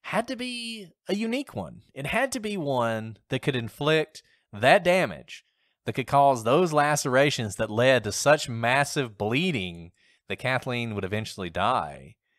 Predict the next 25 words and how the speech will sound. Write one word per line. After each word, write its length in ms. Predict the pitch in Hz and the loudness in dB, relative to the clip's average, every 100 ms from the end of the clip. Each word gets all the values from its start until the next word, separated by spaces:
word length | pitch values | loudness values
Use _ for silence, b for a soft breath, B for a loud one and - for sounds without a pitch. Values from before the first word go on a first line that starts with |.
| _ _ _ _ _ _ _ - | _ _ _ _ _ _ _ -2
but 140 | 135 | 0
one 280 | 151 202 226 | 2 2 2
that 140 | 185 | 0
he 120 | 120 170 | 0 -2
could 240 | 135 107 | -2 -2
beat 240 | 131 214 | -2 -2
her 200 | - 127 | 0 0
with 480 | 107 101 98 95 95 - _ | 2 0 0 0 -2 -8 _
without 720 | 104 107 - 127 139 147 - _ _ _ | -4 -4 -2 0 2 2 -2 _ _ _
breaking 640 | 110 113 117 127 113 113 110 - _ _ _ _ | -4 -2 -2 -4 -6 -8 -12 -16 _ _ _ _
the 80 | 98 | -12
skull, 500 | - 107 82 71 - _ | -6 -4 -4 -6 -16 _
without 340 | 110 123 131 | -2 0 0
causing 480 | - 123 113 117 113 | 0 2 2 0 -8
any 440 | - 123 120 120 113 | -8 -8 -6 -8 -6
fractures. 800 | - 101 73 - 62 - - - _ _ _ _ _ _ _ _ _ _ - | -2 -2 -2 -10 -16 -16 -18 -20 _ _ _ _ _ _ _ _ _ _ -8
And 80 | 120 | 0
that's 160 | 175 | 4
how 60 | 233 | 4
they 100 | 196 | 4
settled 360 | 160 170 170 151 | 6 6 6 4
on 120 | 139 | 0
this 200 | 135 - | -2 -6
blowpoke, 760 | 92 101 113 - 85 73 - - _ _ _ _ | -4 2 2 2 -4 -6 -16 -20 _ _ _ _
which 440 | - 127 123 - | 0 2 2 -2